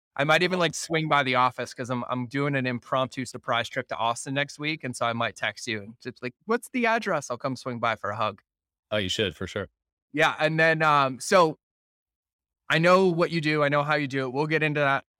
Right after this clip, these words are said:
Speaker 1: uh, later. You found Easy Pay Direct, all of it. But one of the things that I fucking love about you, and I feel like you've been in this game just as long as me, is,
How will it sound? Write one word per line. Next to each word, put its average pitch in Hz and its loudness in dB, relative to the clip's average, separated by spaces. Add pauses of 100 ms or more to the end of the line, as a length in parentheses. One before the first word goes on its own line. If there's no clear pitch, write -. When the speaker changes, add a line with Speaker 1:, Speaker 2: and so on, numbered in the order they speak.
Speaker 1:
uh, 131 2
later. 123 -2
You 127 -8
found 139 -2
Easy 135 -6
Pay 135 -4
Direct, 127 -2
all 131 0
of 127 -4
it. 123 -2 (240)
But 143 0
one 147 2
of 190 2
the 196 0
things 165 -2
that 151 -2
I 135 0
fucking 139 -4
love 123 0
about 120 -2
you, 113 -10
and 117 -4
I 120 -4
feel 131 -6
like 127 -4
you've 117 -8
been 127 -2
in 123 -6
this 120 -8
game 117 -6
just 120 -6
as 120 -12
long 113 -2
as 113 -8
me, 120 -2
is, 110 -6